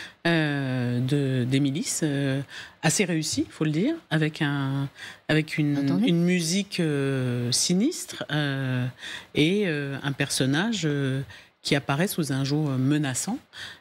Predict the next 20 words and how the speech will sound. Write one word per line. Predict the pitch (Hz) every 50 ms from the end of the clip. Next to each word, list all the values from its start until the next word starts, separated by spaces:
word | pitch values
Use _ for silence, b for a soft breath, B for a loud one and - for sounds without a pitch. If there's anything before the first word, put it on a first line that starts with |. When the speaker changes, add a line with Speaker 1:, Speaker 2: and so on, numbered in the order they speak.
| B -
Speaker 1:
Euh, | 156 151 147 139 135 135 131 127 120 - -
et | 160 151
cette | - - 151 135 131 135 135 131
date, | 143 170 240 - - - - - - -
euh, | 143 143 135 127 120 117 113 110 113 117 107 110 - - _ _ _ _ _ _ -
voilà, | 120 110 98 127 151 156 170
nous | 160 160
Speaker 2:
Non, | 202
mais | 254 294 269
vous | 214
Speaker 1:
verrons. | 220 220 180
Speaker 2:
avez | 196
raison, | 185 190 185 185 269 370
c'est, | - - 262 202 190 - -
c'est | - - 285 277 -
comme | - 320 330 339
une | 294 262
série | - - 233 220 226 226
Netflix. | 233 220 208 - - - 208 220 - - - -
Speaker 1:
Mmh. | B